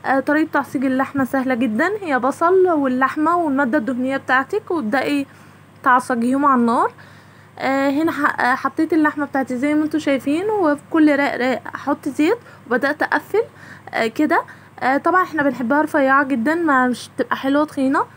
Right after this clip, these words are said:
آه، قفلي كده الورق على بعضه وحطي ورقة من النص،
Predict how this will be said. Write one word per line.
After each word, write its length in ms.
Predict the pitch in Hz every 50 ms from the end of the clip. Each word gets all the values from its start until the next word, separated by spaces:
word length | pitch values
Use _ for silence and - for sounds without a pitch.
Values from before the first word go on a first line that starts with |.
| - - - - - - - -
آه، 280 | - 254 269 269 269 262
قفلي 400 | - 240 254 - - 330 311 330
كده 220 | 330 320 - 302
الورق 260 | 294 277 277 285 294
على 260 | - - 247 254 233 220
بعضه 280 | 254 277 320 320 349
وحطي 340 | 330 294 - 320 320 - 330
ورقة 300 | 294 285 285 - - 262
من 100 | 269 277
النص، 420 | 254 240 247 294 392 - - -